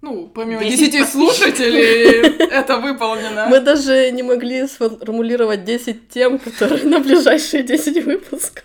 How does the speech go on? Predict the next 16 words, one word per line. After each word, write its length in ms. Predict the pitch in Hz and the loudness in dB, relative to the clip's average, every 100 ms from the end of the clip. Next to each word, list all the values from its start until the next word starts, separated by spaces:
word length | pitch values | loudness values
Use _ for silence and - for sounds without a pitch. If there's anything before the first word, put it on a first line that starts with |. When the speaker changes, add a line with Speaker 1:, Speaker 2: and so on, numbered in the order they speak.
| - | -6
Speaker 1:
А, 360 | 320 320 294 262 | -4 -4 0 0
там 220 | - 302 302 | 2 0 0
надо 320 | 302 285 269 | -4 -2 -4
было 480 | 262 277 277 269 - - - - - - - | -4 -4 -2 -4 -6 -14 -14 -18 -18 -20 -6
планировать 1000 | 269 285 302 330 349 320 277 254 254 247 | 0 0 -2 -2 0 2 0 -2 -4 -4
заранее. 1000 | 262 269 269 285 277 233 220 202 190 190 214 226 339 - - 349 - _ _ _ _ - | -6 -4 -2 -2 -4 -8 -8 -8 -8 -8 -8 -2 -4 -4 -6 -6 -8 _ _ _ _ -10
Точно. 560 | 226 233 - 196 220 | -8 -8 -10 -18 -20
Speaker 2:
Возвращаясь 560 | 185 175 190 269 302 302 | -18 -12 -10 -4 -4 -4
к 100 | - | -10
тому, 440 | - 202 240 262 - | -12 -10 -10 -12 -14
что 340 | - 269 302 | -6 0 0
нужно 320 | 294 214 226 | 0 -6 -10
сделать, 240 | 202 254 277 | -6 -6 -6
чтобы 140 | 196 | -12
завязать 360 | 185 220 - - | -12 -12 -12 -8
подкаст. 520 | 190 196 - 147 139 | -8 -8 -10 -10 -10